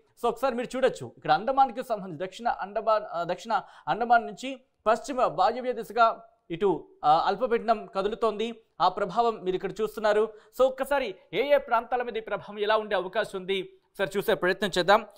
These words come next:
ముఖ్యంగా దీనికి సంబంధించి ఇది, ఆ, శనివారానికి ఆగ్నేయ బంగాళాఖాతంలో తుపానుగా బలపడే అవకాశం ఉందని చెప్పి వాతావరణ శాఖ చెబుతోంది.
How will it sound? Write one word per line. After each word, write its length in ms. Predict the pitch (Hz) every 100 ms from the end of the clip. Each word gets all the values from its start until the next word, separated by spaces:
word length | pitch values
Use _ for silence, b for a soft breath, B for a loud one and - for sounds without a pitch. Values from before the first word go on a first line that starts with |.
| b
ముఖ్యంగా 500 | 165 285 269 285 294 - _ _ _ _ _ _ _ _
దీనికి 380 | 151 226 285 247
సంబంధించి 640 | 220 214 214 202 180 165 156
ఇది, 360 | 185 226 156 b b b
ఆ, 240 | 147 165 160 - _ _ _ _ -
శనివారానికి 520 | 233 294 285 262 247
ఆగ్నేయ 400 | 175 226 247 254
బంగాళాఖాతంలో 680 | 220 233 240 233 220 226 240
తుపానుగా 520 | 233 220 240 240 226
బలపడే 340 | 185 208 220
అవకాశం 400 | 196 208 233 220
ఉందని 140 | 208 208
చెప్పి 140 | 196
వాతావరణ 380 | 185 190 226 208
శాఖ 260 | 202 185 185
చెబుతోంది. 640 | 185 165 214 196 220 262